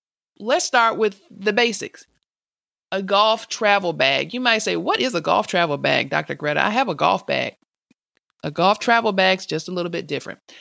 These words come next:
It's the travel grade bag in which you secure your actual golf bag for travel and transport.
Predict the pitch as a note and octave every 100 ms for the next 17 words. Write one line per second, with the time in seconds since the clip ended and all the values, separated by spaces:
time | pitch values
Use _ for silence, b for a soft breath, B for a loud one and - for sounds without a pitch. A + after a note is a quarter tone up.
0 | B B D4+ F4+ - - C4+ - C4+ C4+
1 | B3 A3+ A3+ A3+ G3 F#3+ F#3+ F#3 F#3 -
2 | E3+ E3+ G3+ G3+ - G#3+ - F3 - -
3 | A#3+ G3+ E3 - - C4 A#4 - G#3+ E3+
4 | E3 E3 D#3+ E3+ E3+ F3 F3 F3 - E3+
5 | - G3 F#3+ F3+ F3+ - D#3+ D#3+ D#3+ F3
6 | D#3+ D3+ - - -